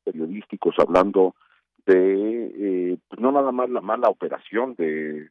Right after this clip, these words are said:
de Genaro García Luna, con los múltiples casos documentados de detenciones arbitrarias, de tortura, de montajes, de desapariciones, etcétera,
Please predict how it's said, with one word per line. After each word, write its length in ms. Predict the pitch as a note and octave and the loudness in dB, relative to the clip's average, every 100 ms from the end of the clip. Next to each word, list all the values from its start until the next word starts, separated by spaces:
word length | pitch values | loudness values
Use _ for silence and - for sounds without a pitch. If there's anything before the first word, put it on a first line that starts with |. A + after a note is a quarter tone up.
| _ | _
de 100 | - | -10
Genaro 300 | - F2+ G2+ | -2 4 4
García 360 | - D#2 - F#2 | 2 -2 2 2
Luna, 360 | F#2 C#3 B2+ | 2 -2 -4
con 180 | - E2 | -4 -4
los 160 | D#2 D#2 - | -4 -6 -2
múltiples 480 | A2+ A#2+ - F#2+ - | -2 -2 -4 -2 2
casos 280 | A2 A2 G#2+ | 2 2 -2
documentados 800 | D#2 E2 D#2 D2+ - A2 A2 F2+ | -8 -8 -8 -4 4 4 4 0
de 100 | F2 | -4
detenciones 600 | D#2+ - D#2 - F2 - | -4 -10 -10 -6 -6 -4
arbitrarias, 640 | D#2+ - - F#2+ G#2 E2+ | -6 -6 -2 0 0 -2
de 80 | D#2+ | -4
tortura, 560 | - D2 - F2 G2+ | -4 -6 -6 -2 0
de 80 | D#2+ | 0
montajes, 720 | D2+ D2+ - G2 A2 G2 F#2 - _ _ _ _ _ | -2 -8 2 4 4 0 -4 -6 _ _ _ _ _
de 100 | - | -4
desapariciones, 1000 | F#2+ - G2+ E2+ F2+ - G#2 A2 A2+ F2+ - | -4 -4 -4 -4 -8 -6 0 0 0 -4 -6
etcétera, 540 | F3 G#2+ - G#2 - | -4 -2 0 -4 -4